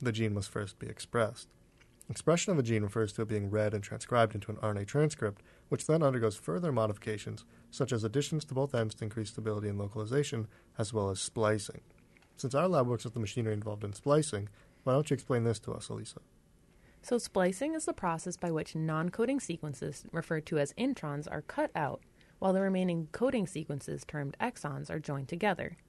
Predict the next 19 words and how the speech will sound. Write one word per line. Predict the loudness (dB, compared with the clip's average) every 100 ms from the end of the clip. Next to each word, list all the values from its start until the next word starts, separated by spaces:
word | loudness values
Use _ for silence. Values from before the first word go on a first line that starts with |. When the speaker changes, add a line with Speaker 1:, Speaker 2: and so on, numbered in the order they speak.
| _ -20 -20 -20 -6
Speaker 2:
Now, | -2 0
the | 0
process | 0 0 0 -2
of | -2
splicing | 0 0 0 0 -2
is | -2
carried | -2 0 0
out | -2 -4
by | -6 -6
two | 0 2
molecular | 2 2 0 -2 -4
machineries, | -4 -4 -2 -2 -4 -12 -20 -20 -20 -20 -6
the | -2
major | 0 0 -2
spliceosome | -6 -6 -6 -6 -6 -4 -4 -4
and | -4 -4 -6 -4
the | -2
minor | 0 2 0
spliceosome. | -2 -4 -6 -6 -10 -8 -10